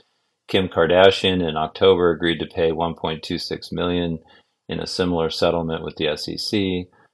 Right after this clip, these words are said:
linked to the same E max cryptocurrency. Like Pierce, she also agreed not to promote crypto for three years. Other high-profile figures to publicly back various digital coins include Matt Damon, Paris Hilton, Jamie Foxx, Ashton Kutcher,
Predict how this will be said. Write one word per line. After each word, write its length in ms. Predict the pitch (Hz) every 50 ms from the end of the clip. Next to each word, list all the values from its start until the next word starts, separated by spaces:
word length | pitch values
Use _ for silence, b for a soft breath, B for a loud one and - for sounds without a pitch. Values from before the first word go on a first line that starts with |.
| _ _ -
linked 260 | - 92 87 80 -
to 100 | - 92
the 120 | 76 80 80
same 340 | - - 95 90 90 85 85
E 160 | 87 87 85
max 380 | 82 80 78 78 76 - - -
cryptocurrency. 1040 | - - 82 - - 80 78 - - 90 85 82 80 76 - - - 80 82 82
Like 280 | 80 80 80 80 - _
Pierce, 340 | - 92 90 87 87 - -
she 160 | - - 82
also 360 | 80 82 82 - - - 82
agreed 300 | 78 73 76 80 78 78
not 220 | 76 76 76 78 -
to 80 | 80
promote 400 | - - 82 78 78 76 76 -
crypto 400 | - - 82 - - 80 78 76
for 100 | - 80
three 300 | 82 - - 80 78 78
years. 560 | 82 85 80 - - 90 85 - - - - _ _ _ _ _ _ _ _ _ - - -
Other 220 | 92 87 90 85
high-profile 720 | 80 95 92 90 85 - - 95 92 - - 92 87 87 85 -
figures 340 | - 98 90 90 90 87 -
to 140 | - - 85
publicly 480 | - - - 98 95 101 92 - 92 85
back 300 | - 90 85 85 85 -
various 540 | - 78 76 82 82 90 101 107 98 87 -
digital 320 | - 92 82 80 82 80 78
coins 420 | - 82 80 78 78 80 80 -
include 400 | 82 82 - 101 98 87 82 73
Matt 240 | 76 82 78 82 -
Damon, 440 | - 98 101 104 101 98 98 95 90
Paris 340 | - - 78 71 73 - -
Hilton, 480 | - 92 92 87 - 95 90 87 85
Jamie 300 | 76 78 73 76 78 78 -
Foxx, 440 | - 92 90 87 87 85 - - -
Ashton 400 | 92 85 82 - - - 78 -
Kutcher, 540 | - - 113 107 - - 104 98 95 95